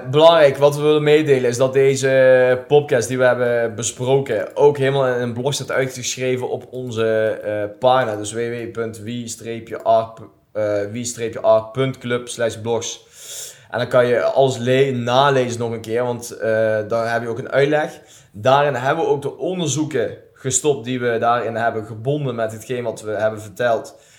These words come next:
En die onderzoeken zou je kunnen lezen als je wilt om te kijken, eh, wat daaruit geconcludeerd wordt. Dat hebben we natuurlijk al samengevat in de,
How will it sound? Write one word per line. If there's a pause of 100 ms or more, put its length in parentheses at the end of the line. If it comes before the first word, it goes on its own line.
(200)
En
die
onderzoeken
zou
je
kunnen
lezen
als
je
wilt
om
te
kijken,
eh,
wat
daaruit
geconcludeerd
wordt.
Dat
hebben
we
natuurlijk
al
samengevat
in
de,